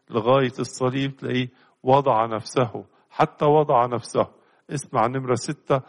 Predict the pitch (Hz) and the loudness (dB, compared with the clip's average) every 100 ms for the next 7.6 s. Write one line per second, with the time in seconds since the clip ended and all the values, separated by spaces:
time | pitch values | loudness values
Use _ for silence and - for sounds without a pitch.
0 | - - - 139 175 175 165 151 - 165 | -16 -8 -4 0 4 4 6 2 0 -4
1 | - 147 139 147 139 110 107 _ - - | 0 0 2 2 2 -2 -12 _ -20 -20
2 | _ _ _ _ _ _ _ _ _ _ | _ _ _ _ _ _ _ _ _ _
3 | _ _ _ _ _ _ _ 110 101 95 | _ _ _ _ _ _ _ -4 -2 -2
4 | 92 _ _ _ _ _ _ _ _ _ | -6 _ _ _ _ _ _ _ _ _
5 | _ _ _ - 113 131 - 120 - 151 | _ _ _ -4 -2 -2 -4 -8 -2 -2
6 | 120 - 95 104 113 - 117 135 - 101 | -2 -2 -2 -2 -2 -4 -4 -4 -6 -2
7 | 98 - 117 95 87 | -2 -2 -6 -6 -12